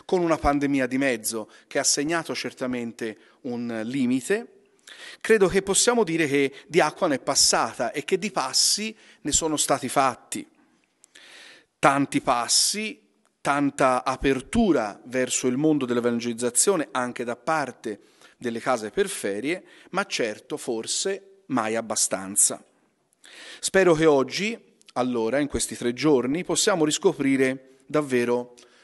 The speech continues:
l'ospitalità come occasione, un'occasione di incontrare l'altro,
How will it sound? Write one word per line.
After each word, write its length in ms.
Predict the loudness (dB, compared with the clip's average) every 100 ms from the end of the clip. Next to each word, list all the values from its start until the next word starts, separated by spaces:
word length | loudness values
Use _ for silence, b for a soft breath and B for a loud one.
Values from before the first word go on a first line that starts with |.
| b
l'ospitalità 760 | -2 -2 -2 -2 -2 0 -2
come 260 | -2 -2 0
occasione, 800 | 0 -2 -4 -4 -4 -4 -6 -12 -16 _ _ _ _ b b b b
un'occasione 760 | -4 -2 0 0 2 2 0
di 160 | -4 -4
incontrare 640 | -4 -2 -4 0 0 2
l'altro, 920 | 2 2 2 -4 -4 -2 -2 -6 _